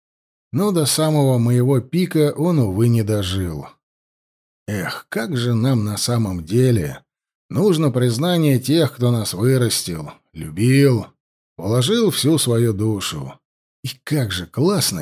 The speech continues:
иметь возможность предъявить им свой успех. Потом был шумный и буйный вечер.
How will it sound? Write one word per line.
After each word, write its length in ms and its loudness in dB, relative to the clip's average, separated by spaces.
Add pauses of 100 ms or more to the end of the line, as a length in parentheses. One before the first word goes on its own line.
(100)
иметь 300 2
возможность 800 -2
предъявить 600 2
им 120 0
свой 360 0
успех. 640 -6 (1120)
Потом 520 -4
был 280 -6
шумный 720 -2
и 80 6
буйный 540 4
вечер. 760 2